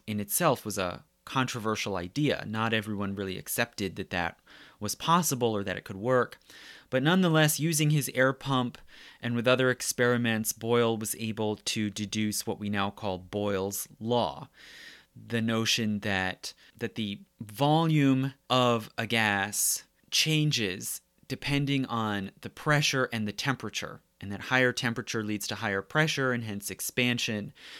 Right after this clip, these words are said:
There's a whole mathematical, describable mathematical relationship there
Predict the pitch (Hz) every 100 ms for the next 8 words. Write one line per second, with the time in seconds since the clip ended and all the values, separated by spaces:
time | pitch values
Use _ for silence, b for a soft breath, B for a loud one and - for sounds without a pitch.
0 | B B 113 120 123 135 139 123 - -
1 | 123 117 131 131 135 131 117 98 90 -
2 | - 104 - 139 139 139 131 123 113 110
3 | 117 117 117 113 101 104 113 123 110 -
4 | 87 - 90 69 -